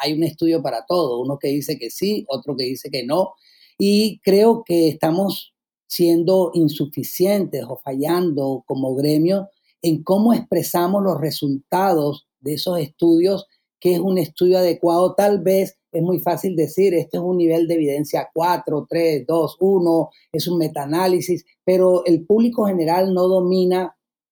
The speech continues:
esos conceptos y entonces simplemente equiparan, como decían, un estudio de mala calidad con un estudio de una excelente calidad. Recientemente están promocionando a, a ciertas personas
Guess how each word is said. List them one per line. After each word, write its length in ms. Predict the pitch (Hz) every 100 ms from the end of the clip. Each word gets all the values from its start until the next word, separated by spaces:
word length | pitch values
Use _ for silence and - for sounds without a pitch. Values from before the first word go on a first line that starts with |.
| _ _ _
esos 340 | - 147 202 160
conceptos 800 | 180 156 - 185 - - 185 - _ _ -
y 140 | 196
entonces 400 | 185 185 160 208
simplemente 920 | 214 208 220 208 202 202 196 208 208 -
equiparan, 760 | 165 160 156 147 208 214 180 151
como 240 | 165 151
decían, 500 | 147 143 190 175 160 160
un 160 | 185
estudio 520 | 190 - 208 196 156
de 140 | 135 127
mala 280 | 143 180 190
calidad 500 | 196 196 190 185 - - _ -
con 200 | 165 160
un 160 | 165
estudio 420 | 151 - 175 180
de 240 | 175 156 143
una 200 | 147 165
excelente 540 | 165 - 143 143 165
calidad. 440 | 165 156 160 190 143 - _ _ -
Recientemente 1300 | 165 160 - 208 226 240 220 220 175 214 208 160 151
están 640 | - 165 175 196 196 165
promocionando 920 | - 175 160 156 151 175 185 180 180 156
a, 100 | 127
a 500 | 127 - 123 123 123
ciertas 420 | - 165 - 190
personas 600 | 190 - 180 175 185